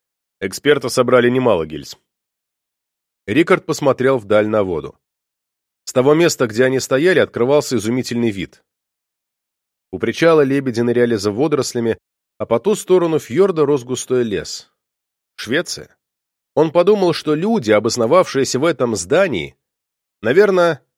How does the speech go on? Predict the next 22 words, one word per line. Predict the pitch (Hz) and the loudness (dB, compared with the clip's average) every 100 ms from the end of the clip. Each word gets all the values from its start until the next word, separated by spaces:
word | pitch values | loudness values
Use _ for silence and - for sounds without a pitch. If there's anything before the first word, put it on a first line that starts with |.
| _ _ - | _ _ -10
высокопарно | 104 131 135 143 - 202 190 170 | -4 -4 -2 -4 0 2 2 0
называли | 156 131 139 170 156 | 0 0 0 0 0
её | 139 143 - | 2 0 0
"Отечество" | 113 - 123 - - - 73 - _ _ _ _ _ _ - | -4 2 2 2 -12 -12 -16 -18 _ _ _ _ _ _ -2
или, | 127 131 | 2 2
пожалуй, | 131 120 127 120 | 2 2 2 4
"Фатерлянд" | 160 139 98 95 90 80 - _ _ _ _ | 2 2 0 0 -2 -2 -14 _ _ _ _
на | 98 | -4
немецкий | 104 107 92 - | -2 0 -2 -4
манер. | 101 98 82 - _ _ _ _ _ _ _ _ _ _ _ _ _ | -4 -2 -4 -8 _ _ _ _ _ _ _ _ _ _ _ _ _
Он | 123 | -2
достал | 131 135 147 | 2 2 2
мобильник | 135 135 143 180 113 95 | 4 2 0 -2 -2 -2
и | |
вывел | 117 143 143 | -2 2 2
на | 127 120 | 2 0
экран | - 156 147 | 0 0 0
дополненный | 113 107 135 127 123 117 | 0 0 0 0 0 0
материалами | 113 104 120 123 113 107 107 98 - | 0 -2 0 2 2 0 0 -2 -4
Сепо | - - 139 135 123 113 | -8 -2 -2 2 2 2
рапорт | 101 110 117 104 - | 0 0 2 0 -6
пикета, | 120 - 131 - | -8 0 0 0